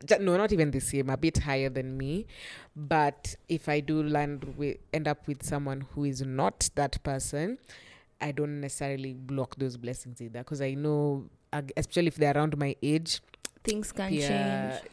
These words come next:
Speaker 1: you know, things can change. You might land someone who has a vision, and the vision bears fruit.
Speaker 2: Like, there's this guy at the stage for coming to work.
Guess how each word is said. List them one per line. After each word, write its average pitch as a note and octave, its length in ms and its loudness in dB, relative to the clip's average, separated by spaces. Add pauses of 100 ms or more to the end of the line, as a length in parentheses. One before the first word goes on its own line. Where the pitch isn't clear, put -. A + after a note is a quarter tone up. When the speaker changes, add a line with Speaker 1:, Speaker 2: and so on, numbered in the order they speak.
Speaker 1:
you C#3+ 100 -6
know, D#3 200 -4
things D#3+ 260 -8
can D3 240 -4
change. F3 500 4
You E3 240 -6
might F3 300 0
land G3+ 240 2
someone F#3+ 320 0
who G3 140 2
has F#3+ 140 2
a E3+ 80 6
vision, G3 520 8
and G3 120 4
the G3+ 120 12
vision A3+ 680 12 (380)
bears A#3 380 10
fruit. - 920 4 (260)
Speaker 2:
Like, A#3+ 200 4
there's B3 180 10
this C#4+ 220 6
guy G3+ 480 8
at F#3 180 4
the F#3 160 -2
stage F#3 540 2
for E3+ 640 -6
coming F#3 320 -4
to F3+ 140 0
work. E3+ 420 -4